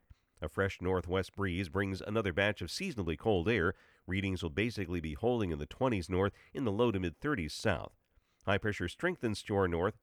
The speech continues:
settling over Quebec and feeding cold air into the region through tomorrow. As the skies clear tonight and the winds relax, one of our colder nights of the winter sends readings into the single digits and low teens,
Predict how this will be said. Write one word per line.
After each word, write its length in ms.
settling 480
over 300
Quebec 480
and 120
feeding 300
cold 340
air 180
into 260
the 80
region 460
through 220
tomorrow. 500
As 160
the 80
skies 400
clear 300
tonight 420
and 100
the 60
winds 240
relax, 480
one 140
of 80
our 120
colder 420
nights 260
of 60
the 80
winter 280
sends 360
readings 400
into 180
the 140
single 300
digits 460
and 180
low 200
teens, 460